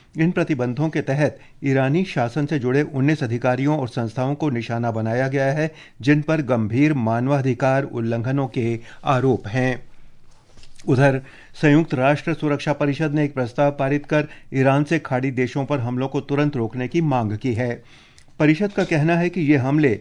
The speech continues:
अंतर्राष्ट्रीय कानून का उल्लंघन करते हैं। ये प्रस्ताव तेरह मतों के समर्थन से पारित हुआ, जबकि दो देशों ने मतदान से दूरी बनाए रखी। किसी भी देश ने इसके विरुद्ध मतदान नहीं किया।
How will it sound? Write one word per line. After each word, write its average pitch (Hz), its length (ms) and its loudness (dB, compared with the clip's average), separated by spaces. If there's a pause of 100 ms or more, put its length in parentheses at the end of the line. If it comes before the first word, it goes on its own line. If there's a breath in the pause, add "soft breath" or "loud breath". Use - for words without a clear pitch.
(120)
अंतर्राष्ट्रीय 135 680 2
कानून 139 380 0
का 156 140 2
उल्लंघन 123 460 -2
करते 110 300 -4
हैं। 120 320 -2 (340 loud breath)
ये 139 120 6
प्रस्ताव 131 500 2 (300 loud breath)
तेरह 143 260 2
मतों 139 300 0
के 139 140 -4
समर्थन 127 440 -4
से 127 140 -4
पारित 117 340 -2
हुआ, 143 240 2 (240 loud breath)
जबकि 143 300 2
दो 139 220 2
देशों 131 320 0
ने 147 100 0
मतदान 123 460 -2
से 156 140 -4
दूरी 147 280 2
बनाए 117 320 0
रखी। 123 300 -2 (320 loud breath)
किसी 196 220 2
भी 202 140 4
देश 139 280 2
ने 165 120 2
इसके 147 300 -2
विरुद्ध 139 360 2
मतदान 120 500 -2
नहीं 147 280 0
किया। 120 380 0